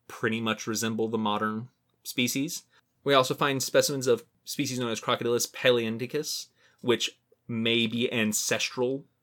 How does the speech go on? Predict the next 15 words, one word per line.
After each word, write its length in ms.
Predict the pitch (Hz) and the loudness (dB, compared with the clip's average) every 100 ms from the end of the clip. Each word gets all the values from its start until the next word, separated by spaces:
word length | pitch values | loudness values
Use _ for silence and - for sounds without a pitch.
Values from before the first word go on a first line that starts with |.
| _ - | _ -8
an 140 | 127 | -6
ancestor 760 | 104 120 120 - 120 - 127 120 | -2 -2 0 0 -2 0 0 0
group 300 | 123 131 127 | 0 -2 2
or 300 | 110 107 101 - | 2 2 0 -4
close 340 | - 117 - | -2 -2 2
relative 300 | 113 113 107 | 0 2 2
of 160 | 104 113 | 2 2
ancestors 440 | 113 117 120 110 | 0 -4 -4 -6
to 220 | - 113 | -4 -2
the 80 | 113 | 0
mugger 220 | 120 123 | 0 -2
crocodile 440 | 113 131 135 127 135 | 0 0 2 0 -2
from 160 | 147 139 | -4 -6
the 60 | |
Pliocene. 540 | 135 143 147 - 170 | -2 -2 -2 -4 -10